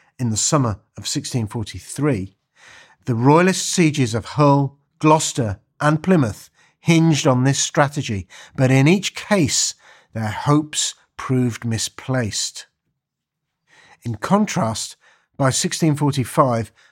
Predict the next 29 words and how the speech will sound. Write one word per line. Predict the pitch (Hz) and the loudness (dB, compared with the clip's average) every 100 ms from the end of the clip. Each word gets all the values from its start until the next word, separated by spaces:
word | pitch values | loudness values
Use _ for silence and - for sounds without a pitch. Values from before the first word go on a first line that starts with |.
| - | -6
Parliament's | - 156 165 151 139 117 | 2 4 4 2 0 -6
attempts | - 139 107 - - | -2 -2 -2 -6 -10
to | - 117 | -6 -6
gain | 104 127 120 | -4 -2 -2
ground | 107 131 127 113 98 90 _ | 0 2 2 2 -2 -8 _
through | - 127 | -6 -4
subverting | 107 110 95 120 123 - 123 107 | -4 -6 -6 -2 -2 -2 -4 -4
Royalist | 104 110 104 98 - | -4 -4 -4 -8 -10
garrison | 120 104 101 101 | -8 -8 -8 -10
commanders | 90 98 107 113 110 92 87 - _ _ _ _ | -12 -8 -6 -4 -6 -8 -12 -16 _ _ _ _
began | 110 - 117 98 | -10 -4 -4 -4
to | 95 98 | -6 -10
pay | - 113 101 | -10 -8 -6
off. | 98 113 - - _ _ _ _ _ _ _ _ _ _ _ _ - | -6 -8 -12 -20 _ _ _ _ _ _ _ _ _ _ _ _ -6
Local | 117 175 196 180 | 2 2 2 0
disputes | 175 - 175 156 | 0 0 2 2
between | - 131 143 120 | 0 -2 0 0
Royalists | 113 127 175 120 98 - - - | 2 4 4 2 -4 -8 -10 -6
led | 123 | -6
to | - 123 | -2 -2
alienation | 123 135 139 127 117 - 104 | 2 2 4 2 0 -2 -4
and | 104 | -4
defections | 101 - 127 - - 95 95 | -6 -6 -8 -6 -8 -8 -8
amongst | 101 104 92 | -8 -8 -8
those | 110 104 101 | -8 -8 -8
the | 110 | -12
king | - 95 | -10 -8
decided | 90 90 - 98 92 87 | -8 -8 -8 -8 -8 -10
against. | 90 110 95 - - | -8 -6 -6 -10 -18